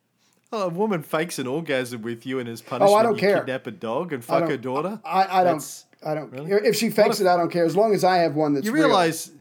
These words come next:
Speaker 2: Yeah.
Speaker 1: Well, I'm assuming the only person who's faking it with you is your wife, so you're fu-, you're, you're, you're kidnapping your own dog and,
Speaker 2: Yeah, it's
Speaker 1: and
Speaker 2: not a
Speaker 1: trying to
Speaker 2: great
Speaker 1: have sex
Speaker 2: plan.
Speaker 1: with your own daughter. Is
Speaker 2: <laughs>
Speaker 1: that, is that
Speaker 2: It's
Speaker 1: what
Speaker 2: not
Speaker 1: you say? I know it's Virginia,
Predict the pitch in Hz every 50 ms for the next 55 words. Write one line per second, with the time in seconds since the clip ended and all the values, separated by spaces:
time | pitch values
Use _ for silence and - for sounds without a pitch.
0 | _ _ _ _ - 131 123 110 - _ _ _ - _ _ _ 190 196 202 202
1 | 202 202 202 185 - 254 285 262 220 180 170 165 165 180 170 160 160 - 151 156
2 | 165 160 143 135 123 120 123 135 131 131 123 110 - - 139 143 139 139 139 127
3 | 117 113 120 117 127 123 117 107 120 113 95 110 139 156 131 117 113 110 - -
4 | - 127 123 120 123 120 117 - 147 165 160 147 139 143 - 135 135 131 123 160
5 | 139 131 110 117 - 160 160 156 147 147 143 - 151 135 127 120 123 113 120 123
6 | 131 151 160 143 131 147 147 160 185 190 180 - _ _ _ _ _ _ _ _
7 | - - 139 135 170 175 180 165 147 131 131 139 135 127 - 202 190 175 165 151
8 | 143 170 156 143 127 - 147 147 139 131 127 127 135 127 135 135 123 127 131 135
9 | 139 127 127 143 143 160 175 190 175 151 139 127 - - 139 143 139 - - -
10 | - 139 113 - 135 127 127 - - - - 127 139 370 127 120 - 135 131 147
11 | 175 170 147 143 147 156 190 185 143 127 - 127 131 120 - 147 165 175 151 123
12 | 107 104 110